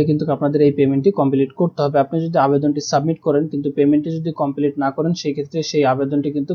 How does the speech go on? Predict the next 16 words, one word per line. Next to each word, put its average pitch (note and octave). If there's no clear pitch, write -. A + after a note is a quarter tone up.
বাতিল C3+
হয়ে C#3+
যাবে, D#3+
কোনো F3
প্রকারই E3+
এই D3+
আবেদনটি C#3+
গ্রহণযোগ্য C#3+
হবে C#3
না। B2
So, D3+
আশা D3
করি E3+
আপনারা D3+
আপনাদের C#3
আবেদনটি C#3